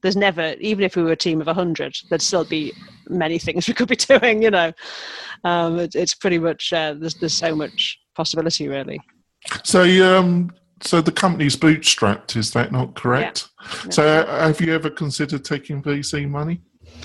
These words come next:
Speaker 1: We're not really, to be honest, even if we were into that idea, we're not particularly a fundable company. We're not interested in selling it.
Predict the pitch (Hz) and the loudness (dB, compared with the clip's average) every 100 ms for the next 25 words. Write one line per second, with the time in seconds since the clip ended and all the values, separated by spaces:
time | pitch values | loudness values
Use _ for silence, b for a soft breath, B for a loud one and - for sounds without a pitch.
0 | B B B B B B B B 302 381 | B B B B B B B B 2 4
1 | 262 285 311 226 160 - 202 240 202 - | 2 2 2 2 -2 -4 0 2 2 0
2 | 240 247 208 - - 214 208 196 208 214 | 0 0 0 -6 -8 -4 0 0 0 0
3 | - 214 220 220 220 220 226 220 240 269 | -2 -2 -2 0 -2 0 2 4 4 4
4 | 277 - - - - 233 - 254 214 - | 4 0 -10 -6 -2 -2 -2 2 2 2
5 | 208 196 185 175 180 160 185 185 190 220 | -2 0 -2 -2 -2 -4 0 0 2 2
6 | 226 214 202 - 180 165 - 160 165 175 | 2 -2 -2 -2 -2 0 2 2 0 -2
7 | 175 | -4